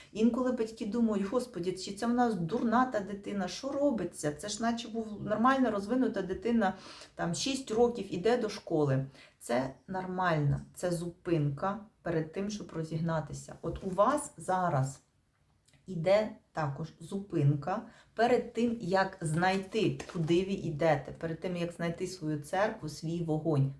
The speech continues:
Ви зараз шукаєте і дивитесь. В принципі, ну, нормальна ситуація для нас всіх. Давайте подивимося ще,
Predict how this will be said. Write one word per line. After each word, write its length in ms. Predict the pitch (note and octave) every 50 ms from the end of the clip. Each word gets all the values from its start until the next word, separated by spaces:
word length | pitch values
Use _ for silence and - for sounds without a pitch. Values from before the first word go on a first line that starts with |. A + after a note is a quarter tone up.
| -
Ви 100 | - E3+
зараз 340 | E3+ F3 E3+ E3 D3+ D3+ -
шукаєте 540 | - E3 - - E3 E3+ F3 F3+ F3 - - -
і 60 | -
дивитесь. 540 | D#3 C#3 D#3 D3+ C3+ C#3 - - - - - _ - - - - - - - -
В 40 |
принципі, 720 | - A3+ B3 C#4+ D4 - B3+ - - - D3 C3 C3+ - - - _ -
ну, 220 | - F#3 E3 C#3 C#3 - - - - -
нормальна 380 | F#3+ F#3 G3+ A3+ C4+ D#4 D#4+ C4
ситуація 560 | - - G3+ - F#3 F3+ F#3+ F#3+ - F3 E3+
для 120 | - E3
нас 240 | D#3+ D3+ D3+ D3 -
всіх. 300 | - - - C#3 C3+ - - _ _ _ - - - - - -
Давайте 340 | - G3 A#3+ A#3+ A#3+ - G3+
подивимося 680 | G#3 - - F3 E3+ F3+ F#3 F3+ F3 E3+ E3 D#3 -
ще, 340 | - - - F3+ E3+ D3